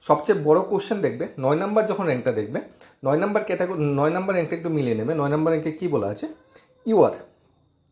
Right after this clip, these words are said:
সবচেয়ে প্রথম ইউআর বলা আছে, ইউআর ক্যাটাগরিতে চা-, চান্স পেয়েছে, কিন্তু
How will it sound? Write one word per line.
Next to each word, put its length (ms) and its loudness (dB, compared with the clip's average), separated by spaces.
সবচেয়ে 260 -4
প্রথম 240 0
ইউআর 240 2
বলা 180 6
আছে, 120 -4
ইউআর 200 2
ক্যাটাগরিতে 440 -2
চা-, 220 -2
চান্স 260 -2
পেয়েছে, 240 -2
কিন্তু 280 2